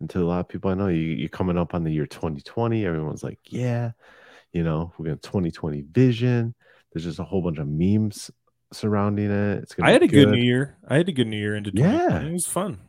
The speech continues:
Speaker 1: Yeah, it was great.
Speaker 2: One of the
Speaker 1: Everybody was
Speaker 2: last <laughs>
Speaker 1: feeling
Speaker 2: great
Speaker 1: awesome.
Speaker 2: memories, yeah.
Speaker 1: Yeah. And, like,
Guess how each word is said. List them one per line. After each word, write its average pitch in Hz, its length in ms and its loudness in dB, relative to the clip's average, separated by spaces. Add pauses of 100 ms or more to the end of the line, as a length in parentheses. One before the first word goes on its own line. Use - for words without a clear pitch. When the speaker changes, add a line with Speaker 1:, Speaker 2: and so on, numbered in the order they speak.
(200)
Speaker 1:
Yeah, 160 220 0
it 247 100 -2
was 95 160 -4
great. 123 460 0
Speaker 2:
One 131 140 -2
of 139 60 0
the 127 60 2
Speaker 1:
Everybody 127 200 6
was 101 200 4
Speaker 2:
last - 20 -8
<laughs> - 80 -4
Speaker 1:
feeling 110 280 6
Speaker 2:
great - 140 -6
Speaker 1:
awesome. 143 400 -2
Speaker 2:
memories, 104 300 -10 (640)
yeah. 165 140 4
Speaker 1:
Yeah. 190 240 2 (640)
And, 104 180 2
like, 92 320 0